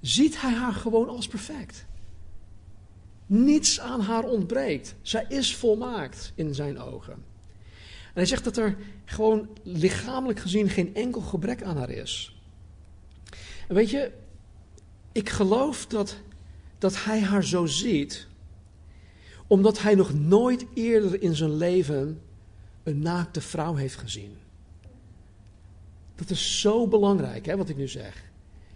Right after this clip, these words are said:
Ik geloof dat hij nooit eerder in zijn leven een naakte vrouw heeft gezien.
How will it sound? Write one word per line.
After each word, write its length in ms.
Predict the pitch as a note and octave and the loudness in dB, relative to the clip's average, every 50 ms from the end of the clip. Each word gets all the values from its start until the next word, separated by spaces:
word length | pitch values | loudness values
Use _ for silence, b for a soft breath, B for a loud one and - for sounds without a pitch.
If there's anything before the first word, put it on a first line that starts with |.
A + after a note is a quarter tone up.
| b b b | b b b
Ik 140 | b E3 - | b -4 -2
geloof 420 | - E3+ E3+ E3+ G3 A#3 B3+ A#3+ | -2 0 2 4 6 6 6 4
dat 200 | - G3+ G3+ - | 2 -4 -6 -4
hij 160 | - E3 D#3+ | 0 0 2
nooit 540 | D3+ D3+ D3 D#3+ F#3 G3+ A#3+ B3 A#3+ - - | 2 2 2 4 4 4 4 4 2 0 -2
eerder 340 | - A3 G3+ G#3 F#3+ F#3+ F#3 | 0 4 6 6 6 6 4
in 120 | F#3 F3 | 0 0
zijn 160 | E3 D#3 D#3+ D#3 | 0 0 0 0
leven 420 | D#3+ D#3 D#3 D#3 C#3 D3 D3 D3+ - | 2 2 2 2 0 -2 -4 -4 -4
een 120 | - C3+ | -4 -2
naakte 340 | C#3+ D3 D3 D3 C3+ - C3+ | -2 0 -2 -2 -4 -6 -8
vrouw 300 | - - F3+ E3 F3 D#3+ | -8 -4 -4 -2 0 0
heeft 220 | C3 B2 A2+ - | 0 -2 -4 -6
gezien. 320 | - B2 G2+ - A2+ A2 | -8 -10 -8 -10 -10 -12